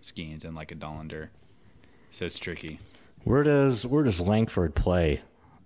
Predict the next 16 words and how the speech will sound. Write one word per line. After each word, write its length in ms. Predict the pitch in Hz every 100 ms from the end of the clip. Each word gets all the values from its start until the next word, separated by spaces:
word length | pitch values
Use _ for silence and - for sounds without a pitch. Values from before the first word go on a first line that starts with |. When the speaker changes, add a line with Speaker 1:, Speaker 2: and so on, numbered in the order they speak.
| -
Speaker 2:
ultimately? 640 | 80 85 82 80 80 78 -
Speaker 1:
So 200 | - 110
he's 200 | 117 107
played 420 | - 131 139 127
left 320 | 107 110 110
field 540 | - - 107 107 104 95
Speaker 2:
Right. 260 | 95 90 78
Speaker 1:
mostly. 720 | 76 - 113 120 120 120 -
He, 240 | - 110 98 -
he 100 | 110
played 220 | - 113
a 40 | 101
couple 280 | 107 104
games 280 | 104 101 95
in 100 | 92
center. 560 | - - 92 101 113